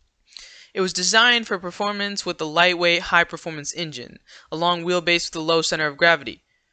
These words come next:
Once this car was made, they said the Mercedes era was commenced. In racing, Mercedes was unbeatable and business was booming.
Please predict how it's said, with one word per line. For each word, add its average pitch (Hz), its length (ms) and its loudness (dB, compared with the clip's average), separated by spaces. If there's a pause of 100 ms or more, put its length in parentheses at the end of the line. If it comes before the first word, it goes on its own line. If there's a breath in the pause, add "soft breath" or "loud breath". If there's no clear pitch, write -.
(340)
Once 220 300 0
this - 260 2
car 190 340 6
was 180 160 -4
made, 151 360 -6
they 151 120 0
said 151 380 0
the 143 60 -2
Mercedes 156 480 0
era 151 420 2
was 135 220 -4
commenced. - 640 -8 (640 loud breath)
In 165 200 -4
racing, 190 600 0 (480 loud breath)
Mercedes 175 500 2
was 160 160 -4
unbeatable 160 640 -2
and 131 140 -4
business 165 320 -2
was 156 140 -10
booming. 147 560 -6